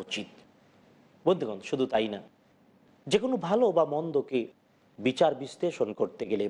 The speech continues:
ভালোর সাথে, ভালোকে যথাযথ বিশ্লেষণ করার জন্য মন্দটা কি তা জানতে হয়, আর সত্যকে যথাযথ আঁকড়ে ধরার জন্যে মিথ্যাকেও বুঝতে হয়। আর তাই তো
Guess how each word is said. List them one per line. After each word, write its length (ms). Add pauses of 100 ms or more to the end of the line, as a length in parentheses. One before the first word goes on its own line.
(140)
ভালোর 280 (100)
সাথে, 260 (680)
ভালোকে 460 (100)
যথাযথ 400 (140)
বিশ্লেষণ 420 (100)
করার 280
জন্য 140 (160)
মন্দটা 560 (100)
কি 100 (140)
তা 80 (120)
জানতে 380
হয়, 160 (240)
আর 140
সত্যকে 460
যথাযথ 360
আঁকড়ে 220 (100)
ধরার 320
জন্যে 240 (460)
মিথ্যাকেও 640 (140)
বুঝতে 380
হয়। 140 (460)
আর 140
তাই 200
তো 60